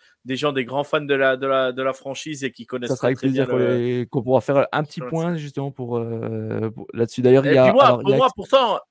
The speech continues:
Speaker 1: et pour moi, pourtant, j'adore les Saints et, et aujourd'hui, je sais pas ce qui se passe. Derek Carr, ça fit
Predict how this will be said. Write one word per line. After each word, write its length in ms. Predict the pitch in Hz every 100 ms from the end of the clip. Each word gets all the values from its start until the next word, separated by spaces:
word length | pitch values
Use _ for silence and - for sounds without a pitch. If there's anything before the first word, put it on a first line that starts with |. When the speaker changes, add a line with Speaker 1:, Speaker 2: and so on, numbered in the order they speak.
| -
Speaker 1:
et 80 | 160
pour 160 | 170 180
moi, 160 | 247
pourtant, 280 | 180 - 233
j'adore 340 | 151 143 170 165
les 120 | 160
Saints 240 | - 247 208 156
et, 440 | 139 131 135 127 _ _ -
et 80 | 143
aujourd'hui, 480 | 139 143 139 247 202
je 100 | 139
sais 140 | -
pas 120 | - 135
ce 60 |
qui 120 | -
se 60 | 185
passe. 240 | 254 170
Derek 280 | 131 139 147
Carr, 200 | - 170
ça 160 | - 131
fit 180 | 143